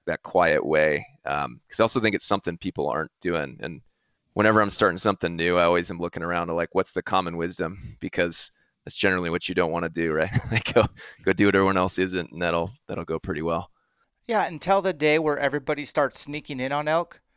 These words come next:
Speaker 2: that's when I'll probably start calling. But, um, I do think you're onto something. Like,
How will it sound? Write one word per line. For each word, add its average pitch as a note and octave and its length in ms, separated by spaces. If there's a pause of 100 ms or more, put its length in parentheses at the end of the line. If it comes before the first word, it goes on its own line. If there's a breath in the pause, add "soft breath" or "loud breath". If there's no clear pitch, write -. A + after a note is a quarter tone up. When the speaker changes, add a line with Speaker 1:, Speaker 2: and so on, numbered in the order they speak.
(340)
Speaker 2:
that's C3 280
when C#3+ 140
I'll C3+ 160
probably D3+ 340
start F3+ 260
calling. E3 480
But, C#3+ 300
um, B2+ 340 (540 loud breath)
I D3 100
do F3 220
think D#3+ 260
you're D3 140
onto C#3+ 200
something. C3+ 480
Like, B2+ 340